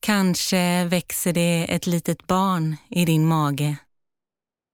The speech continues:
Eller så kanske du längtar efter att få bära ett litet barn i din mage. Känn hur värme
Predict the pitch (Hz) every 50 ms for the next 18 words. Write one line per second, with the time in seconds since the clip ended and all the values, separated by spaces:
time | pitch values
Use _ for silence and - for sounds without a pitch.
0 | _ _ _ _ _ _ _ _ _ _ _ _ _ _ - 185 175 170 165 170
1 | 175 180 180 185 - - - 185 - - 190 180 180 - - 196 185 180 170 165
2 | 170 185 196 208 185 170 165 156 - - _ _ - 226 214 202 190 180 165 160
3 | 165 - - 175 - - - - 165 165 165 - - - 165 156 156 170 170 156
4 | 151 147 143 143 143 143 143 143 - _ _ _ _ _ _ - 180 - - 160
5 | 151 - 160 147 - - - 151 143 135 139 143 139 139 139 135 - - - 165
6 | 151 143 139 139 143 147 143 139 135 131 131 135 139 135 - _ _ _ _ _
7 | _ _ _ _ _ _ _ _ _ _ _ _ _ _ _ _ _ _ _ _
8 | _ _ _ _ _ _ _ _ _ _ _ _ _ _ _ _ _ _ _ _
9 | _ _ _ _ _ _ _ _ _ _ _ _ _ _ _ - - - - 208
10 | 202 196 196 196 190 196 196 196 196 175 170 190 202 196 185 185 202 196 190 190
11 | 185 180 170 165 165 170 170 165 165 165 165 165 165